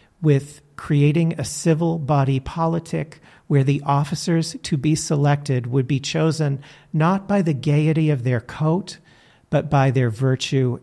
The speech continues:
and their talent. And he gives them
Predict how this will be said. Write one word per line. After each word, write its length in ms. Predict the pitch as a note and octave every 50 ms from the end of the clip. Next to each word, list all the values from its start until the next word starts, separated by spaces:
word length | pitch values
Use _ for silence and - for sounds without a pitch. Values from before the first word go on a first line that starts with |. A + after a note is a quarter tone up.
| -
and 220 | D3 C3+ B2+ B2 A#2+
their 160 | B2+ A2 G#2
talent. 680 | - - - - A2+ A2+ A2 G2+ G2 G2+ - - - - _ - - - - - - - _ _
And 220 | - D3 C#3+ C#3+ C#3+
he 360 | - - - F#3+ F#3 G3 F#3+
gives 580 | D#3 C#3+ - - E3+ F3+ F#3 F3+ F#3 E3+ - -
them 480 | D3+ C3+ C3 B2+ A#2 A2+ A2 G#2 -